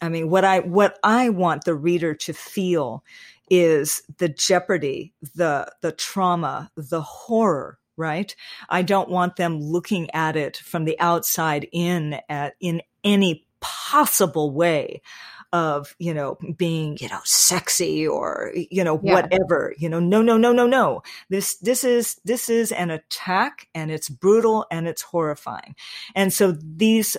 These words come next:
Speaker 1: are the, the emotions that come through. I have actually only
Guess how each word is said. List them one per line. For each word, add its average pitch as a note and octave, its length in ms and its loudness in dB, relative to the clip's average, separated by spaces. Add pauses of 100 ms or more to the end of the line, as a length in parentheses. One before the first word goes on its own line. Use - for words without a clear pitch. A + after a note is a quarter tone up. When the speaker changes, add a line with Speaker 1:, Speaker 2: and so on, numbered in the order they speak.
(120)
Speaker 1:
are D#3 320 0
the, D3 400 -8
the F3 100 0
emotions D#3 540 -4
that D3 160 -12
come D#3 240 -8
through. - 420 -8 (460)
I G3 100 4
have G#3+ 400 2 (220)
actually A3 640 0
only F#3+ 800 -2